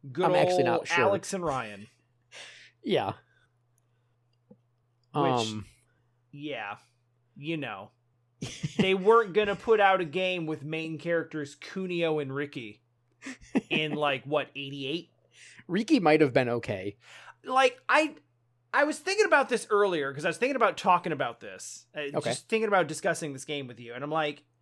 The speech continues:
Speaker 1: Ricky, like, R A K I. R I K I.
Speaker 2: R, R, yeah, I think it's Rik-, right, right, yeah.
Speaker 1: Yeah.
Speaker 2: R I K I, yeah.
Speaker 1: So, like, you can't anglicize that as Rick.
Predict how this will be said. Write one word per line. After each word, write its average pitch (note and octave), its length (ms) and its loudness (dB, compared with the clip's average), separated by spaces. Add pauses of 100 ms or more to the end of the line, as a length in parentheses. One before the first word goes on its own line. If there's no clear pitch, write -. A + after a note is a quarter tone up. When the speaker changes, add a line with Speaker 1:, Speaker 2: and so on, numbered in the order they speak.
(720)
Speaker 1:
Ricky, B3+ 560 -2
like, F3 380 2 (200)
R A3+ 240 6
A A3 200 4
K F#3+ 260 0
I. A2+ 340 -4 (1040)
R F3+ 180 4
I D#3+ 280 2
K C#3+ 260 -6
I. F#2+ 260 -12 (260)
Speaker 2:
R, A#2 280 -2 (100)
R, A2+ 340 0
yeah, C#3 160 -2
I - 40 -4
think D3 140 -6
it's A#2 120 -12 (200)
Rik-, C3+ 340 -16
right, A#2+ 160 -6
right, A2+ 240 -6
yeah. G2 200 -10 (480)
Speaker 1:
Yeah. C3 180 -8 (500)
Speaker 2:
R G2 140 -4
I F2+ 80 -8
K F2+ 180 -12
I, E2+ 180 -16
yeah. F2 160 -12 (640)
Speaker 1:
So, C#4+ 440 2
like, C4+ 480 2 (600)
you G#3+ 140 0
can't C4 500 -2 (280)
anglicize A3 760 2
that A#3 220 2
as C#3+ 160 -2
Rick. A#2 520 -8